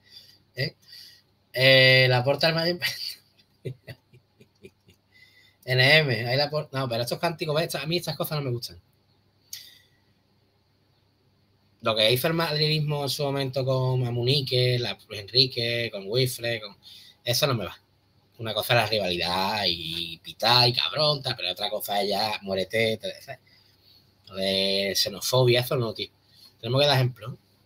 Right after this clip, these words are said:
O tendrían que dar ejemplo. Yo no, yo no soy nadie para decir nada a los madridistas. Yo soy generalista, aunque soy del Madrid, eso sí. ¿Eh? Pero bueno, yo lo veo dicho, ¿eh?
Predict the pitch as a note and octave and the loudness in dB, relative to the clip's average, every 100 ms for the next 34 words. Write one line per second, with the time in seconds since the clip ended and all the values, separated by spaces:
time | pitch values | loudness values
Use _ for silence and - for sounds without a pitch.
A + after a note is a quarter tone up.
0 | _ _ _ _ - A#2 G2 B2+ D#3+ B2+ | _ _ _ _ -10 -8 -2 2 4 2
1 | B2 A#2 C#3+ C3 G2+ G2+ A2+ A#2+ A2 A#2+ | 0 0 -2 -4 -8 -8 -6 -6 -4 -4
2 | B2 C3 B2+ A2+ A#2+ A#2+ A#2 A2 A2 A#2 | -2 0 0 0 -2 -2 -2 0 0 0
3 | C3 G#2 - - - _ B2+ D3+ D#3 C#3+ | -2 -6 -14 -20 -20 _ 2 6 6 4
4 | D3 D#3 F3 C3 C3+ B2+ A#2+ F#2+ B2 C#3 | 4 4 4 4 4 6 4 4 2 2
5 | G#2 - _ _ _ _ _ B2+ D3+ G#2+ | 0 -8 _ _ _ _ _ -4 -2 -2
6 | A2 G#2 - _ _ _ C3 A#2+ A2 F#2 | -2 -4 -8 _ _ _ 2 4 4 2
7 | - - _ A2+ | -2 -8 _ -6